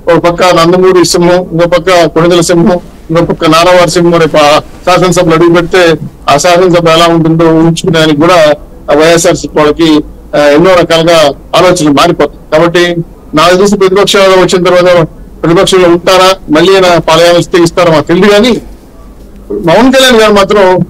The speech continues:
రాష్ట్ర రాజకీయాలపైన, రాష్ట్ర సమస్యలపైన ఆయన వారాహి యాత్ర తిరిగిన తర్వాత ఆయన కొంత ప్రజల్లో మనం చూస్తున్నటువంటి ప్రశ్నలకు సమాధానాల పైన ఒక అవగాహన ఉంది.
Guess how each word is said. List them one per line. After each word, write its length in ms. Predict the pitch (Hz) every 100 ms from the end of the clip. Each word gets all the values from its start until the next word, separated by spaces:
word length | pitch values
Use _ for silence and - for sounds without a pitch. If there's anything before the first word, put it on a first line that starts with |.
| - -
రాష్ట్ర 400 | 160 277 - 269
రాజకీయాలపైన, 1000 | 220 220 220 - 226 214 202 196 214 277 - - - -
రాష్ట్ర 380 | 156 254 233 247
సమస్యలపైన 680 | 202 214 214 214 214 196 254 285 - - - 170
ఆయన 200 | 196 185
వారాహి 600 | 170 220 269 247 240 233
యాత్ర 220 | 226 220
తిరిగిన 300 | 214 208 202
తర్వాత 340 | 190 185 175 254 277 -
ఆయన 120 | 190
కొంత 560 | 190 180 170 170 160 160 - - - -
ప్రజల్లో 420 | 202 208 302 285 254
మనం 120 | 226 220
చూస్తున్నటువంటి 520 | 202 220 208 202 175
ప్రశ్నలకు 460 | 170 196 240 240 240
సమాధానాల 560 | 214 196 202 196 190
పైన 220 | 180 185 170 160 156 - - 147
ఒక 100 | 135
అవగాహన 560 | 139 208 220 226 226
ఉంది. 180 | 226 254